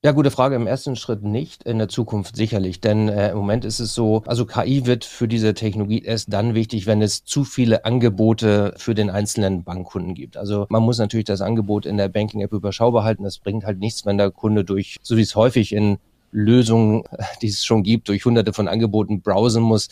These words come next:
um dann zu gucken, was für ihn relevant ist. Wir reduzieren aufgrund des Targetings und des Ausgabeverhaltens die Angebote schon auf eine, äh, geringe Anzahl, sodass der Kunde auch wirklich nur sieht, was für ihn relevant ist. Und wenn dann irgendwann der Zeitpunkt so ist, dass er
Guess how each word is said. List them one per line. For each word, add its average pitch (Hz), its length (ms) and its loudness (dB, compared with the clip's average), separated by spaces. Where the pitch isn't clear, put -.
um 113 100 -2
dann 104 120 2
zu 98 100 -10
gucken, 101 220 -4
was 107 140 0
für 107 120 -2
ihn 107 120 0
relevant 104 420 2
ist. 110 160 -6
Wir 120 160 0
reduzieren 113 460 0
aufgrund 104 340 -2
des 98 140 -4
Targetings 110 680 -2
und 98 120 -6
des 101 120 -4
Ausgabeverhaltens 104 800 -4
die 95 120 -4
Angebote 107 420 0
schon 104 160 -2
auf 98 160 -2
eine, 98 280 0
äh, 101 160 0
geringe 107 400 2
Anzahl, 120 360 2
sodass 101 300 -2
der 101 100 -2
Kunde 110 340 0
auch 95 120 -6
wirklich 107 300 -4
nur 113 160 0
sieht, 104 220 -2
was 101 160 -4
für - 120 -4
ihn 95 100 -4
relevant 95 400 -2
ist. 104 140 -6
Und 101 160 -6
wenn 110 180 4
dann 107 220 4
irgendwann 113 400 4
der 104 120 4
Zeitpunkt 101 400 -2
so 104 100 -2
ist, 104 140 -4
dass 98 160 -2
er 101 180 2